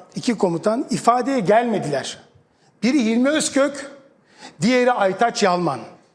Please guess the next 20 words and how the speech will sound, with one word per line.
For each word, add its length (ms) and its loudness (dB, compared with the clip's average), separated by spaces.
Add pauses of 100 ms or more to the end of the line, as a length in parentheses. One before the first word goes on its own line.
(500)
Dört 320 2
yıl 120 2
önce 320 0
bir 180 0
cümle 340 0
kursalar 560 2 (600)
içerideki 640 0
askerler 540 2
sarı 320 0
verilecekti. 760 0 (300)
Yapmadılar 720 2 (440)
veya 400 4
yapamadılar, 760 0
korktular. 720 -2 (960)
Bu 140 2
iki 160 0
komutan 400 2
mahkemede 560 2
yargılanmayacak. 880 0 (300)
Susmak, 640 0